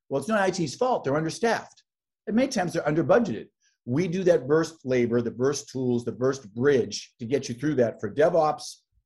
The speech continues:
DevSecOps, data migration, data modernization. If you want to take your existing application and wrap it in, um, you know, future-proof it with Kubernetes,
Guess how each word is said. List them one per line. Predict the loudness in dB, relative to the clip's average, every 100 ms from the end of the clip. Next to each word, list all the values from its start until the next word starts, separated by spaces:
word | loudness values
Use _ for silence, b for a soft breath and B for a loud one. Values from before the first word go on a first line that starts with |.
| 2
DevSecOps, | 2 4 0 0 -2 -2 -4 -12 -20 _ -2
data | 2 2
migration, | 2 2 2 2 0 0
data | 0 0
modernization. | 2 2 0 0 -2 -4 -8 -8 -14 _ _ _ -10
If | -6
you | -2
want | 2 4 4 2
to | -2 -2 -2
take | -2 -2 -2
your | -4
existing | -4 -4 -2
application | -2 -2 -2 -2 -4 -6 -6
and | -2
wrap | 2 2 0
it | -4
in, | 0 0 0 -4
um, | -8 -6 -8 -8
you | -8
know, | -6
future-proof | -4 -4 -2 -2 -2
it | -4
with | -6 -4
Kubernetes, | 0 2 2 -2 -4